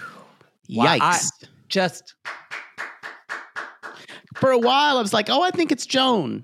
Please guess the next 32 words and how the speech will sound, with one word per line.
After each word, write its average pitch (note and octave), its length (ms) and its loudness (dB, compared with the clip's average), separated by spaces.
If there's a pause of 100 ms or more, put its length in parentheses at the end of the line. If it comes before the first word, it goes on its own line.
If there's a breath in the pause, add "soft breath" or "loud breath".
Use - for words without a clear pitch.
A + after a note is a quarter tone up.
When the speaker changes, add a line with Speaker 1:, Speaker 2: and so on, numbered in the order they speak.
Speaker 2:
I A3 140 2
think E3 180 0
Speaker 1:
Yeah, - 80 0
Speaker 2:
it's - 100 -6
Speaker 1:
we, D#3 60 -2
yeah, F3 80 6
Speaker 2:
Joan." F3+ 100 6
Speaker 1:
we F3 160 4
saw G3+ 180 6
Joan, F3+ 500 2
and D#3+ 80 2
they D3+ 60 2
were D#3 60 4
Speaker 2:
Maybe F3+ 140 4
Speaker 1:
talking F#3 200 6
about F#3 180 6
Speaker 2:
Ellen. A3+ 140 4
Speaker 1:
Joan. E3+ 460 4 (400 loud breath)
Speaker 2:
And D#3+ 260 2
then G#3 460 4
Speaker 1:
<laughs> - 160 0
Speaker 2:
Faith - 320 4
comes C3 320 2
on. A#2 600 2 (140)
Speaker 1:
Like D3 320 0
a B2+ 140 0
sleeper F3 560 0
horse C#3+ 400 2
coming E3 260 0
around D#3 360 2
the D3+ 60 0
bend. B2+ 540 2